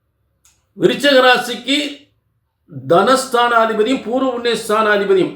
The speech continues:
அப்ப ஆவணி மாதம் என்பது சூரியன் ஆட்சி வருவது மட்டும் ஒரு விஷயம் அல்ல, விருச்சிக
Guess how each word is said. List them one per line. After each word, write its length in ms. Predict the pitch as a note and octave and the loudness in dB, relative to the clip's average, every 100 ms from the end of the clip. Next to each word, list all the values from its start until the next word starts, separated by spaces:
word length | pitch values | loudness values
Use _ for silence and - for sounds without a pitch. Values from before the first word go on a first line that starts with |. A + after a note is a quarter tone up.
| - | -6
அப்ப 100 | F#3+ E3 D#3+ G#3 - - _ _ _ _ _ _ _ _ _ _ _ _ _ _ _ - | 0 2 2 0 -2 -12 _ _ _ _ _ _ _ _ _ _ _ _ _ _ _ -4
ஆவணி 500 | - A3+ C#4 C#4+ C#4 B3+ | 2 4 4 4 4 4
மாதம் 280 | B3+ B3 A#3 | 4 4 -2
என்பது 240 | A3+ B3 C4+ A3 | -4 -4 -4 -4
சூரியன் 360 | C4+ C#4 B3+ F#3 | -2 0 0 0
ஆட்சி 360 | - - - C4+ C4 | 0 -2 -4 -2 4
வருவது 320 | B3+ B3+ B3 A3+ | 4 4 0 0
மட்டும் 320 | B3+ - D4 B3 | -2 -2 2 2
ஒரு 80 | A3+ | 2
விஷயம் 340 | G#3 B3 C4 A#3 | -4 -2 -2 0
அல்ல, 140 | A3+ G#3 - - - _ _ _ _ _ _ _ _ _ _ _ _ | -2 -2 -4 -12 -20 _ _ _ _ _ _ _ _ _ _ _ _
விருச்சிக 380 | D#3 C#4 D4 D4+ | 0 2 2 2